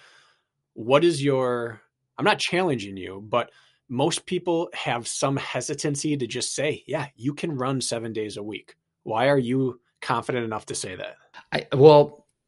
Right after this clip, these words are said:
Speaker 2: my gut response to that is because there is this compulsion for endurance athletes to take it a little bit too far.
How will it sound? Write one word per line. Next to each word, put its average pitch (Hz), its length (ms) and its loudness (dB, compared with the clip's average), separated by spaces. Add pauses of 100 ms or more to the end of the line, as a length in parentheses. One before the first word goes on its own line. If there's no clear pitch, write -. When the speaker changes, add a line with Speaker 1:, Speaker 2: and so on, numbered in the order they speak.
(140)
Speaker 2:
my 131 220 0
gut 151 420 6
response 110 560 -4
to 104 80 -6
that 95 260 -2
is 92 140 -8
because 101 640 -4
there 95 240 2
is 98 480 -6
this - 500 -4
compulsion 104 680 -4
for 110 160 -4
endurance 95 440 -6
athletes 98 360 -4
to - 80 -12
take 92 260 -6
it 90 80 -6
a 87 40 -6
little 87 180 -8
bit 90 160 -6
too 101 160 -8
far. 113 440 -2